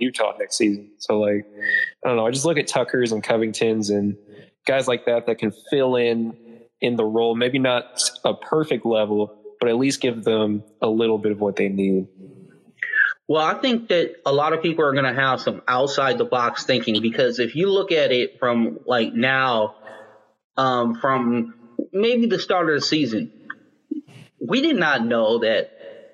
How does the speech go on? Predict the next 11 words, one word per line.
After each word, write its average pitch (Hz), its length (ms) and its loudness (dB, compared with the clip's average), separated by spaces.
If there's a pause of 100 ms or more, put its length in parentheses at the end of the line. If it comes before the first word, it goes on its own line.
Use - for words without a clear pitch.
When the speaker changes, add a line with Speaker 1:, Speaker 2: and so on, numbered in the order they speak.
(240)
Speaker 2:
we 151 200 2
were 156 120 2
gonna 131 220 0
see 139 240 0
this 139 400 0
version 123 760 0 (760)
of 131 240 2
Nicholas 135 560 0
Batum, 123 500 -2 (920)
Speaker 1:
Mm-hmm. 104 280 0
Speaker 2:
right? 131 280 2